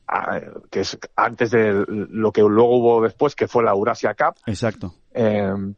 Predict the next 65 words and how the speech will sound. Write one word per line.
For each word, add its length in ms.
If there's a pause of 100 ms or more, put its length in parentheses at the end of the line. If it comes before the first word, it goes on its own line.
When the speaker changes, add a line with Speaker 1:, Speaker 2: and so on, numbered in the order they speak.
(920)
Speaker 1:
y, 520
bueno, 180
pues 160
allí 220
en 100
Amata 240
Springs 200
se 60
jugaron 280
cuatro 320
ediciones, 560
¿no? 180
De 80
este 220
Royal 280
Trophy, 360 (280)
y 100
Seve 340
fue 220
capitán 400
en 100
dos 140
de 140
ellas, 240
¿no? 220
Y, 140
bueno, 260
pues 240 (220)
Speaker 2:
Pues 180
ahí 120
ha 80
Speaker 1:
dejó 20
Speaker 2:
quedado 240
Speaker 1:
su 100
huella, 300
¿no? 100
Speaker 2:
Sí, 240
ahí 160
ha 60
quedado 240
su 140
huella 340
y 60
su 200
sello 400 (240)
con 160
ese 280
bar, 340
¿no? 180
Que 80
lo, 180
que 120
lo 80
recuerda, 460
ese 120
bar 220
homenaje, 460
¿no? 160
A, 180
a 180
Seve 300
en 100
el 100
Amata 260
Springs. 360